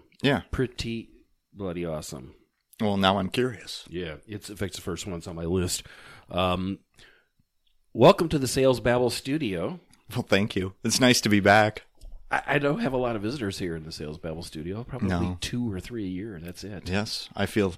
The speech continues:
Speaker 1: I feel honored, special.
Speaker 2: You've been here a number of times. I think you've been on the podcast a lot. I bet you you've been on the podcast more than anybody else.
Speaker 1: I th-, well, this is probably,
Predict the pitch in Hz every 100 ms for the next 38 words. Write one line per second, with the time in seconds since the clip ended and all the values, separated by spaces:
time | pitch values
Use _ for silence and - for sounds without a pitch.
0 | - 98 87 104 95 90 - - _ -
1 | _ _ _ - 90 95 101 110 - _
2 | - - - 101 - 107 107 - _ _
3 | _ 120 165 139 95 98 101 113 98 101
4 | 87 85 - - 127 101 127 80 78 78
5 | 71 - - 76 76 - - - - 135
6 | 165 185 127 156 139 117 107 110 101 -
7 | 98 - 87 85 82 80 - 73 127 -
8 | - - 110 - - - - 110 110 180
9 | 147 - 135 120 107 104 98